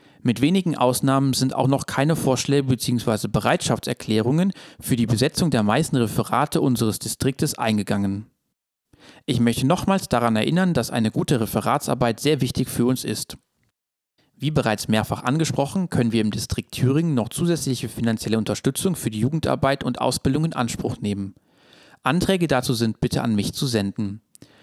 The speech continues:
Sollte es keine Anträge geben, werde ich diese Mittel zur Nutzung durch den Gesamtverband beziehungsweise durch andere Distrikte freigeben,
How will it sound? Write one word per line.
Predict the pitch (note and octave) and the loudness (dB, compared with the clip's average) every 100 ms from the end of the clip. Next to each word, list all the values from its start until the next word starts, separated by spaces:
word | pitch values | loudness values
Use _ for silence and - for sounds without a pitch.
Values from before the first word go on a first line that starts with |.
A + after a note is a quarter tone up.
| _ _ _ C3 | _ _ _ 0
Sollte | C3 C3+ | 2 2
es | A#2 | -2
keine | - A2 A2+ | -2 -2 -2
Anträge | A#2+ A2+ - G2+ | -4 -4 -4 -4
geben, | A2 B2 F#3 G#3 C3+ | -2 0 0 -2 0
werde | A#2+ A#2+ | 0 0
ich | A#2 | -2
diese | C#3 A#2 | -4 0
Mittel | A2 C3 F#3 | 0 0 -2
zur | F3 C#3 | 0 0
Nutzung | B2+ B2+ - - C#3+ C3+ | 2 0 -2 -2 -2 0
durch | B2+ A#2+ | -2 0
den | A2+ | -2
Gesamtverband | G#2 A#2+ F#3 - A2 A#2 C#3+ | 0 0 0 -2 0 0 0
beziehungsweise | - - B2 A#2+ A2+ | -6 -2 -2 0 -2
durch | A#2 - | -2 -4
andere | C#3 E3+ D3+ | -2 0 0
Distrikte | - - B2 - | -4 -4 -4 -4
freigeben, | G#2+ - G#2 A2 C3+ F#3 A#3+ | -4 -2 -2 0 0 0 -2